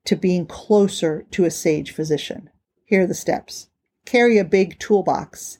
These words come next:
Expand your toolbox for helping your patients feel better and reducing their suffering. Num-, that's one. Number two, approaching your patients from a whole person perspective and taking advantage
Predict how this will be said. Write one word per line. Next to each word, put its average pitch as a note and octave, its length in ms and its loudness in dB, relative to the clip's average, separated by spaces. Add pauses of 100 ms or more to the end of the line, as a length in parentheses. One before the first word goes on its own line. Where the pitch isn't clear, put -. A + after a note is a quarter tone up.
(180)
Expand G#3 580 2
your G3 100 2
toolbox F3+ 540 0
for E3+ 140 -2
helping F3+ 340 2
your E3 80 -4
patients D#3+ 440 -2
feel D#3 200 0
better - 400 -4 (320)
and E3 160 0
reducing D#3+ 360 0
their D3 120 -4
suffering. - 480 -6 (640)
Num-, F3+ 160 -2
that's F3 240 -2
one. - 300 -2
Number G3 240 2
two, E3 440 0 (560)
approaching A3+ 600 2
your F#3+ 120 2
patients F#3 560 0
from F3 220 0
a E3 60 4
whole G3+ 380 2
person F3+ 520 -2
perspective E3 640 -2
and D#3 160 -2
taking G3 380 2
advantage E3 560 0